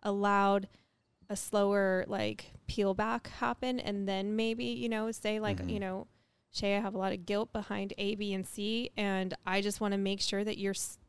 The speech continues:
Speaker 1: that you're really in this and that
Speaker 2: Mm-hmm.
Speaker 1: you can take on what, you know."
Speaker 2: Has been done.
Speaker 1: Yeah.
Speaker 2: Yeah. Okay.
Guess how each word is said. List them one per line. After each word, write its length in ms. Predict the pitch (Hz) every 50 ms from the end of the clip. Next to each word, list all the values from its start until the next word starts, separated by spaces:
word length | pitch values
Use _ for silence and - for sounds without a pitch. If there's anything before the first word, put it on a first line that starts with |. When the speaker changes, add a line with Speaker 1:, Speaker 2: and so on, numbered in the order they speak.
| _ -
Speaker 1:
that 280 | 220 214 196 196 208 -
you're 440 | 208 196 196 202 202 208 196 185 -
really 320 | - 202 202 202 208 208
in 220 | - - 202 240
this 360 | 262 233 - - 208 - - - -
and 260 | 202 196 190 190 185
that 180 | 185 185 180 -
Speaker 2:
Mm-hmm. 120 | - 196
Speaker 1:
you 180 | 196 196 196 202
can 200 | 202 - 214 202
take 320 | - - 214 202 - -
on 360 | 190 190 202 214 208 196 190 185
what, 360 | 185 190 190 185 185 185 - - _ _ _ _ _ _ _ _ _
you 120 | - 214 202
know." 360 | 196 185 190 190 196 196 - _ _ _ _ _ _ _ - -
Speaker 2:
Has 140 | 104 95 92
been 180 | - 98 98
done. 180 | 95 104 104 110
Speaker 1:
Yeah. 340 | 254 254 226 - - 208 220 - - - - _ _ _ _ _ _ _ _ -
Speaker 2:
Yeah. 180 | 110 104 101 104 - - - - - - _ _ _ _ _ _ _ _ _ _ _ _ - 123
Okay. 220 | 117 - 104 101